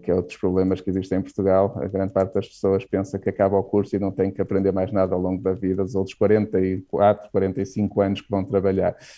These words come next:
Ehm, e, portanto, era importante que as pessoas percebessem que, apesar de tirarem uma licenciatura,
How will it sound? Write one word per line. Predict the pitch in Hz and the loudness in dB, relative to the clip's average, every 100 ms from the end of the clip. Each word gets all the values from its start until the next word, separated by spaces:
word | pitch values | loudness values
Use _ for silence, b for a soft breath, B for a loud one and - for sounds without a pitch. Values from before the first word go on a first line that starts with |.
| _ - | _ -2
Ehm, | 104 101 98 98 98 98 90 | 0 2 0 0 -2 -2 -2
e, | 92 | -4
portanto, | - - 95 92 | -4 -2 -2 0
era | 98 95 | 0 2
importante | 95 92 - 92 | -2 -4 -4 -4
que | 98 | -4
as | |
pessoas | - 95 | -4 -6
percebessem | - - - - 101 | -8 -2 -2 0 -2
que, | 101 | -2
apesar | 92 104 98 | 0 2 2
de | - | 2
tirarem | 98 95 | 2 2
uma | 95 92 | 2 -2
licenciatura, | 98 - 95 - 95 - 98 | -2 -4 -4 -2 -2 0 0